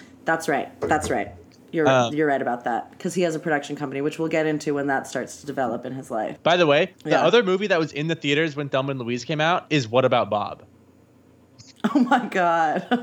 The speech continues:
Speaker 1: my
Speaker 2: Remember
Speaker 1: God.
Speaker 2: that movie? <laughs>
Speaker 1: What a goddamn year for movies.
Speaker 2: Yeah, and, like, two months earlier was Silence of the Lambs, and then, like, two months later was Terminator.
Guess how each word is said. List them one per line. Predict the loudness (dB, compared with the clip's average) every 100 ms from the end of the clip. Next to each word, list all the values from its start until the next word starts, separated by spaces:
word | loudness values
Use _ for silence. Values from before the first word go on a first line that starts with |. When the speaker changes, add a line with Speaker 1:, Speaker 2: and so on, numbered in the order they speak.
| 0
Speaker 1:
my | 0 0
Speaker 2:
Remember | 2 4
Speaker 1:
God. |
Speaker 2:
that | 4 4 4 4
movie? | 2 2 -2 -2 -6
<laughs> | -8
Speaker 1:
What | -2 2 2 2
a | -2
goddamn | 2 2 2 0 2 2 2
year | 2 2 2 2
for | 0
movies. | -2 -2 0 0 2 0 -4 0
Speaker 2:
Yeah, | 2 4 0
and, | 2
like, | 2 0
two | -2
months | -2 0
earlier | 0 0 0
was | -2
Silence | 0 0 0
of | -2
the | 0
Lambs, | 2 2 -2
and | -4
then, | -4
like, | 0 0 -2
two | -2
months | -2 -2 0
later | 0 2 2
was | 0 -2 -4
Terminator. | -4 -2 -2 -6 -10